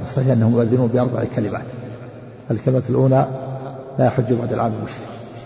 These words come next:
كانوا يش-، يحجون على شركه. والكلمة الثانية: "لا يطوف بالبيت عريان". والكلمة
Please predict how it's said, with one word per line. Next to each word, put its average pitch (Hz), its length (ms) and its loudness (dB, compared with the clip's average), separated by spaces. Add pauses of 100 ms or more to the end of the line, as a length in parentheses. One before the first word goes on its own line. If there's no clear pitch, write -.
(680)
كانوا 120 340 2
يش-، - 540 -6
يحجون 113 340 2
على 107 180 0
شركه. - 340 -2 (1120)
والكلمة 139 420 4
الثانية: 135 640 2 (260)
"لا 135 100 8
يطوف 120 240 6
بالبيت 120 400 6
عريان". 120 380 4 (2500)
والكلمة 139 400 4